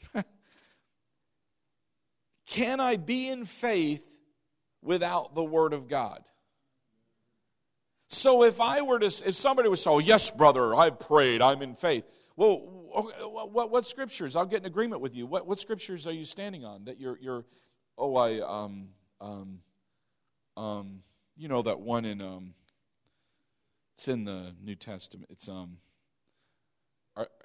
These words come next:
are they full of the Word? If they can't even tell me the scripture, they're kidding themselves. You know what they are? What did James call them?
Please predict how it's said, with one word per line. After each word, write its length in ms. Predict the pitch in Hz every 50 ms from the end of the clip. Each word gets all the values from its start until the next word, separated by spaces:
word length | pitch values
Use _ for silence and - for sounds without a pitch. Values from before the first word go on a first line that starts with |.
| _ _ _
are 120 | - 110 107
they 160 | 127 165 208
full 260 | 196 - 202 208 214 208
of 60 | 196
the 80 | 202
Word? 320 | 190 202 220 254 330 285 233 _ _ _ _ _ _ _ _ _ _ _ _ _ _ _ _ -
If 180 | 160 175 156 -
they 140 | 262 392
can't 300 | - - 277 294 285 269
even 280 | 254 233 180 196 185 165
tell 220 | - 202 202 190
me 120 | 190 180 170
the 120 | 139 143
scripture, 560 | - - - 233 226 - - - 143 131 - _ _ _ _ _ _ _ _ _ _ _
they're 140 | 135 147 139
kidding 320 | - - 208 185 151 123
themselves. 600 | 113 104 98 104 - - 104 71 60 58 - _ _ _ _ _ _ _ _ _ _ _ _ _ _ _ _ _ _ _
You 100 | - 139
know 100 | 160 175
what 200 | 180 208 220 214
they 140 | - 226 220
are? 180 | 214 208 196 165
What 160 | 143 151 170
did 140 | 180 170 139
James 400 | 135 170 175 175 180 175 151 -
call 260 | - 139 113 101 98
them? 280 | 95 101 90 80 - _